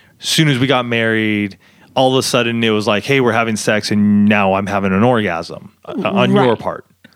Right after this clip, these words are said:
Speaker 2: Right.
Speaker 1: I, I was.
Speaker 2: Yeah.
Speaker 1: So I'm just, l-, let's, let's put this out there that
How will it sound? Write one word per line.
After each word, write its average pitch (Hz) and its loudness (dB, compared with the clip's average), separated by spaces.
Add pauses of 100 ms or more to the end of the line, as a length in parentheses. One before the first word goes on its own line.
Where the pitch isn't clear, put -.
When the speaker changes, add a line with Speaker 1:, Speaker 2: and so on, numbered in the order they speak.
(120)
Speaker 2:
Right. 185 0
Speaker 1:
I, - 0
I - 2
was. - -6
Speaker 2:
Yeah. 196 -2 (1080)
Speaker 1:
So 143 2
I'm 139 0
just, - -2 (200)
l-, 120 0
let's, 131 0
let's 131 -4
put - -4
this 110 0
out 110 0
there 90 -4
that 90 -2